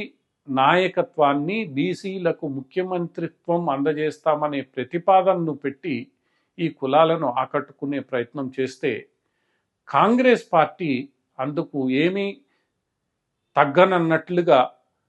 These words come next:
బీసీలకు దగ్గర దగ్గర నలభై ఎనిమిది శాతం, నలభై మూడు శాతం రిజర్వేషన్ అందజేస్తామన్న రీతిలో హామీలు గుప్పించింది. ఈ అసెంబ్లీ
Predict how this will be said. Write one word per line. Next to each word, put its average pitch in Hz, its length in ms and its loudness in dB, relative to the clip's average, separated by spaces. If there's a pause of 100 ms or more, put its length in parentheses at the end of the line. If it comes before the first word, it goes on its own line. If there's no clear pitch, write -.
(280)
బీసీలకు 175 1000 -2 (500)
దగ్గర 139 240 0 (120)
దగ్గర 147 260 2 (220)
నలభై 170 320 2 (220)
ఎనిమిది 139 420 0
శాతం, 131 280 -2 (120)
నలభై 170 260 2 (100)
మూడు 156 240 -4
శాతం 143 300 0 (100)
రిజర్వేషన్ 135 580 -4 (580)
అందజేస్తామన్న 143 960 -2 (100)
రీతిలో 156 400 -4 (1160)
హామీలు 165 460 4
గుప్పించింది. 170 640 -8 (1120)
ఈ - 20 0 (920)
అసెంబ్లీ 226 440 4